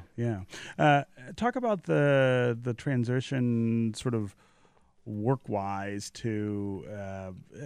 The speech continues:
to, to covering politics and, and dealing with the, the very different creatures, uh,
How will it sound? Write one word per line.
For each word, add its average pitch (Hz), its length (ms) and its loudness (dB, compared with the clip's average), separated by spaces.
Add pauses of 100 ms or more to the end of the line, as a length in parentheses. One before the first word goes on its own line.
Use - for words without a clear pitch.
(160)
to, 156 140 -2
to 143 140 -4
covering 120 680 -2
politics 110 840 -4
and, 101 460 -10
and 113 280 -6
dealing 120 400 0
with 110 280 -6 (500)
the, 104 100 -2
the 107 160 -4
very 208 340 -4
different 127 420 0
creatures, 120 580 -2
uh, 104 260 -8